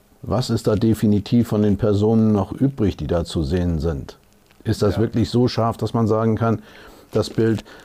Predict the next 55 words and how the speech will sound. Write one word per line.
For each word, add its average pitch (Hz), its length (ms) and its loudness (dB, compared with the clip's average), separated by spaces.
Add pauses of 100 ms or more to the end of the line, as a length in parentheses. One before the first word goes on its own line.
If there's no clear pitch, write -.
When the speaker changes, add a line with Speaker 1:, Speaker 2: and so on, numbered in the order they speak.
(120)
Speaker 1:
das 107 220 0
ist 110 160 -2
Onkel 110 380 2
Heinz, 117 320 0
Tante 104 280 0
Sonny 120 380 2
und 107 160 0
keine 98 320 0
Ahnung 123 340 2
wer 127 160 2
noch 123 320 0
alles? 135 380 2
Oder 117 300 2
ist - 180 0
das 110 140 0
nachher 110 360 2
nur 107 180 2
noch, 113 220 0
wenn 107 100 2
man 104 220 2
weiß, 107 280 0
wer 110 120 2
was 101 200 -2
getragen 101 500 -2
hat 90 100 -6
an 87 140 -6
Klamotte, 92 520 0 (640)
dass - 140 -6
man 107 140 2
sagen 101 260 2
kann, 98 220 0
das 92 160 0
ist 90 180 -2
der 104 320 2
und 82 140 -4
der 87 260 0
oder 85 160 0
das 82 200 -4
ist 80 180 -6
die 104 160 2
und 90 200 0
die? 85 220 -2
Oder, 82 200 -4 (680)
äh, 98 380 2
weil 104 200 2
es - 260 -4
wird 117 160 0
ja 117 80 2
auch 104 200 -2
viel 120 360 2
über 104 220 2
f-, - 240 -6
in 104 160 2
den 104 140 4
f-, - 300 -8